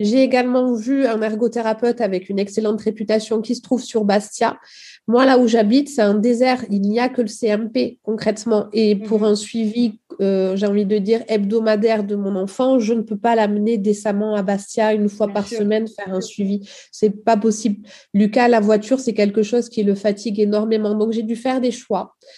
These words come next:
Speaker 1: Et en revanche, j'ai la chance d'avoir trouvé une ergothérapeute qui surfe un peu sur cet aspect, euh, désert, euh,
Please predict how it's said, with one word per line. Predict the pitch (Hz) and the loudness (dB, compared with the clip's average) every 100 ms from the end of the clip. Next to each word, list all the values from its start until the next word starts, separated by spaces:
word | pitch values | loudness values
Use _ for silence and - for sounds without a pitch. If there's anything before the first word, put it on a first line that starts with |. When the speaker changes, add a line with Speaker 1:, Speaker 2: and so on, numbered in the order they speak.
| - - - _ | -20 -20 -20 _
Speaker 1:
Et | - 233 226 | 0 4 4
en | 214 | 4
revanche, | 226 226 277 262 | 2 2 0 0
j'ai | 208 214 | 0 2
la | 196 | 2
chance | 196 285 269 | 0 -4 0
d'avoir | 220 190 196 | 0 0 -4
trouvé | - 233 | -4 -2
une | 294 | 0
ergothérapeute | 254 220 247 262 262 214 208 226 262 - | -2 0 -2 0 0 0 -2 -2 -4 -8
qui | - | -8
surfe | 208 - 320 320 - | -8 -4 0 0 -2
un | 247 233 | -2 -2
peu | 233 262 269 | 2 2 2
sur | 269 214 | -2 -6
cet | 208 202 202 | -6 -6 -2
aspect, | 196 202 - 240 240 | -4 -4 -4 0 2
euh, | 196 | 2
désert, | 185 214 226 208 240 247 214 | 2 2 2 4 2 2 0
euh, | 214 196 190 180 | 0 0 0 -2